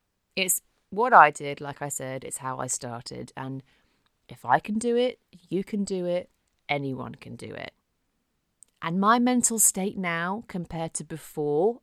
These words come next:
I started doing these things, it's just amazing how different it is. You know, I was waking up in the morning and feeling, "Ugh, what have I got to do today?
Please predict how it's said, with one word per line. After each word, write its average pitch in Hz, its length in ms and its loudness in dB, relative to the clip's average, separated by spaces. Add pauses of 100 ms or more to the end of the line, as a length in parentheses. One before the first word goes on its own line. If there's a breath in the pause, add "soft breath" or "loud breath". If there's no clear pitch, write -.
(100)
I 160 80 -4
started 160 480 -4
doing 175 320 -2
these 185 240 -4
things, 214 500 -2 (1300 soft breath)
it's 214 200 -4
just - 280 0
amazing 233 840 4 (360)
how 185 180 2
different 170 500 -6
it - 140 -6
is. - 400 -4 (840)
You 233 120 -2
know, 233 180 2
I 226 120 4
was 220 180 0
waking 233 340 -2
up 208 160 -8
in 202 60 -4
the 202 80 -4
morning 190 420 -6
and 175 120 -8
feeling, 170 480 -4 (680 soft breath)
"Ugh, - 480 -4 (840 loud breath)
what 185 160 -12
have 180 100 -8
I 190 60 -6
got 175 200 -6
to - 60 -14
do 180 180 -6
today? 160 680 -6